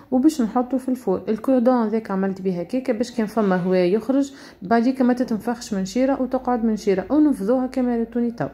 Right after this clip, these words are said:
باش نتعداو للكريم متاعنا. الكريم متاعنا باش نعملوها بالكراميل، هذاك الكراميل متاعنا والكريم فريش والزوز صوابع جبن،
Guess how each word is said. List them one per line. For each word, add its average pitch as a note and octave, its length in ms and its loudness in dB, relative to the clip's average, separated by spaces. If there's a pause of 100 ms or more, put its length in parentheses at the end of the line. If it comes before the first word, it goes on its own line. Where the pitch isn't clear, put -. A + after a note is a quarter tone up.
(600)
باش E4+ 220 4
نتعداو A3 600 0
للكريم B3+ 580 0
متاعنا. E3+ 400 -2
الكريم A#3+ 400 0
متاعنا B3+ 340 2
باش C4 160 -4
نعملوها F#3+ 380 -2
بالكراميل، G#3+ 800 0 (460)
هذاك A3+ 280 2
الكراميل F3+ 540 -2
متاعنا A3 600 0
والكريم G#3+ 880 0
فريش A3+ 560 -2 (640)
والزوز A3+ 840 2
صوابع F3 280 0
جبن، G#3 420 0